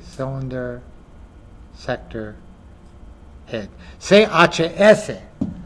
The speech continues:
para crear direcciones, que es Cylinder Sector Head. Y Part Ed, y, eh,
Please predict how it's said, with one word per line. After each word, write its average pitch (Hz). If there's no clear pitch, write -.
para 139
crear 147
direcciones, 135
que 135
es 120
Cylinder 180
Sector 147
Head. 143
Y 156
Part 151
Ed, 190
y, 143
eh, 131